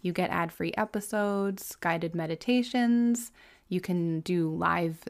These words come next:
Zoom meetings with me and other patrons. So it's really cool. You can find it at patreon dot com slash highly sensitive podcast, and I will also link to it in the show notes.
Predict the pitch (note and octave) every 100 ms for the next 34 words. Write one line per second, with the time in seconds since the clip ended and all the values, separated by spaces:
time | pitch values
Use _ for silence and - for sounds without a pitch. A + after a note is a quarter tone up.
0 | E3+ G3 A#3+ A#3 A#3 A#3 A#3 A#3 A#3 A#3
1 | A#3 A3+ G#3 E3+ - F3 E3 - G#3+ G#3+
2 | A#3 A3+ A3+ - - - - G3 F#3+ G#3+
3 | A#3+ A#3+ - F#3+ G3 G3 G3 - - F#3
4 | F#3+ F#3 G3 F#3+ F#3+ F#3 E3+ - F#3+ F#3+
5 | G3 G3 F#3+ F#3 E3+ E3+ - G3 G3 F#3+
6 | F#3+ - F3 E3+ - - F3+ F3 - F3
7 | D#3+ F3 E3 - G#3+ A3 - A3 A3 -
8 | F3 F3 E3+ - E3+ - F3 E3+ E3 -
9 | - E3 - F3+ F3+ F#3 E3+ D#3 E3 C#4+
10 | - -